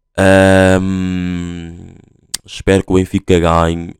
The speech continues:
e vou fazer, tenho aí um plano bacana para ver o jogo, tipo, vou para casa aí de uma amiga e vamos aí ver o jogo. Vamos ver como é que corre e, hum,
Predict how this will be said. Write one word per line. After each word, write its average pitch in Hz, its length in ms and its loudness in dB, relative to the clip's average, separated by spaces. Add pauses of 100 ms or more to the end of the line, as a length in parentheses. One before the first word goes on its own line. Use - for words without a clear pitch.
(180)
e 101 320 2
vou 92 200 -4
fazer, 95 300 -6
tenho 95 200 -2
aí 95 100 0
um 95 80 -4
plano 95 220 0
bacana 92 280 -2
para 87 120 -6
ver 92 120 -2
o 90 40 2
jogo, 85 240 -4
tipo, 87 180 -12
vou 85 120 -8
para - 100 -10
casa 92 200 -10
aí 87 60 -6
de 87 60 -16
uma 85 100 -6
amiga 85 500 -6
e 92 320 -6
vamos 90 220 -8
aí 90 80 -6
ver 87 160 -6
o 82 60 -2
jogo. 85 220 -6 (360)
Vamos 87 160 -6
ver 98 80 4
como 98 140 2
é 95 40 2
que - 40 -18
corre 98 260 2 (680)
e, 101 300 2
hum, 101 840 -6